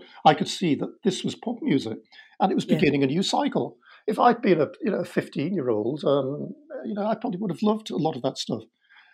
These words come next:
Speaker 1: I was just, but I was eighteen or I was nineteen, I, and I loved, um, Mark Bolan 'cause that was a bit more,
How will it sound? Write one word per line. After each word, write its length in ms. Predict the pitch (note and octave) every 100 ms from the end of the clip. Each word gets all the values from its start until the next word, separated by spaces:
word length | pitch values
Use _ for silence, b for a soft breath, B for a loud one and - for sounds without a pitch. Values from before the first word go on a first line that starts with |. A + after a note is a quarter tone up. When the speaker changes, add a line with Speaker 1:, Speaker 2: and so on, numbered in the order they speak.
| b -
Speaker 1:
I 60 |
was 100 | C4+
just, 380 | - - - - _ _
but 100 | E3+
I 40 | F#3+
was 140 | F#3+
eighteen 480 | G#3 - D#3 C3 A#2+
or 80 | C#3+
I 40 |
was 120 | C#3
nineteen, 380 | D#3+ F3 - C3+
I, 120 | C#3+
and 180 | F3+ F3
I 80 | D#3+
loved, 340 | D#3+ D3 -
um, 320 | D3 C#3 C#3 C#3 -
Mark 240 | D3 C#3+
Bolan 320 | - E3+ E3+ A#2
'cause 140 | B2+
that 100 | D3+
was 100 | A#2+
a 60 | -
bit 140 | A#3+
more, 320 | A#2+ A#2 A#2+